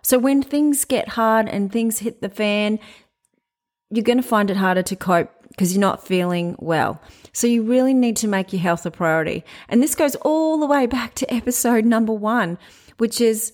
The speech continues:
it's all about you, about you taking care of yourself. So if you're making your health last priority,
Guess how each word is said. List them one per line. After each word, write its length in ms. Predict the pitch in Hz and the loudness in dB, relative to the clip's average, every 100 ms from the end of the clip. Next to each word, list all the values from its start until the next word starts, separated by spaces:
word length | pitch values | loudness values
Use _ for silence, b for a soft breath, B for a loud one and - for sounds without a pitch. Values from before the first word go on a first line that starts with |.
| b b b b _ - | b b b b _ -4
it's 160 | 233 | 2
all 200 | 254 233 | 2 4
about 360 | 233 214 196 185 | 4 2 0 2
you, 260 | 208 196 - | 2 2 -2
about 320 | 180 196 220 190 | 0 0 0 2
you 160 | 233 | 2
taking 360 | 220 220 208 208 | 0 -4 -2 -2
care 280 | 208 202 196 | 0 -2 -4
of 100 | 180 | -6
yourself. 640 | 180 190 190 175 - - b b b b b b _ | -4 -4 -4 -6 -12 -20 b b b b b b _
So 380 | - 220 214 214 - | 2 4 2 -2 -4
if 180 | 233 247 | -4 0
you're 200 | 277 311 | 0 2
making 380 | 311 302 285 254 | 2 0 2 2
your 140 | 226 | 2
health 300 | 214 214 208 - | 0 0 -2 -6
last 440 | 196 190 208 - | -2 0 0 -4
priority, 720 | - 202 190 180 190 254 339 | -4 -2 0 0 0 -2 -2